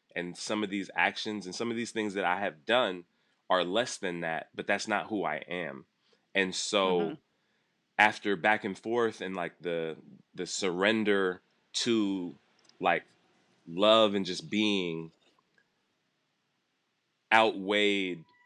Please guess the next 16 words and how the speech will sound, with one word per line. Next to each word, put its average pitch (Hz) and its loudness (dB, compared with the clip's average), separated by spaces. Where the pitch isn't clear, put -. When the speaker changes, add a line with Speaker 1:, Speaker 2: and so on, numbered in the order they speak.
Speaker 1:
my 90 0
human 92 -4
self. - -4
And 92 -2
I 95 -2
came 107 -4
to 104 -6
a 95 -6
term 104 0
Speaker 2:
Mm-hmm. - -6
Speaker 1:
of, 85 -6
like, 87 -4
you 104 -4
know, 95 2
we're 107 4
everything, 101 0